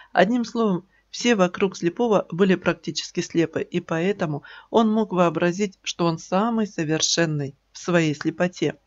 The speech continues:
Он так и сделал, объявил, что он лучший, а потому все остальные должны его кормить,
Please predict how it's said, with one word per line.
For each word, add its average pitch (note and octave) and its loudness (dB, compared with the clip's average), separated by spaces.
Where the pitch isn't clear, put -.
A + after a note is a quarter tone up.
Он A#3+ 4
так G3+ 0
и F#3 4
сделал, D#3 -2
объявил, F3+ 0
что - -2
он D#3 0
лучший, A3+ -4
а F3+ 4
потому F#3 -2
все A#3+ -2
остальные G#3+ 0
должны E3 -2
его D3 -2
кормить, F3 0